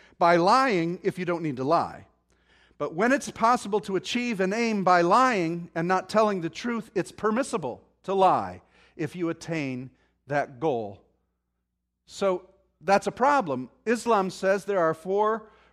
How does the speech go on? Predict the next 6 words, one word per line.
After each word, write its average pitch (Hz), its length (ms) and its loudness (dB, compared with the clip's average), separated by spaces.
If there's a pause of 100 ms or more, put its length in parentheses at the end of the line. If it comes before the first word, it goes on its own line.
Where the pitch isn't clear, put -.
(120)
reasons 170 560 -4
or 160 220 -2
occasions 151 680 -4
you 143 100 -6
can 170 160 -6
lie. 147 460 2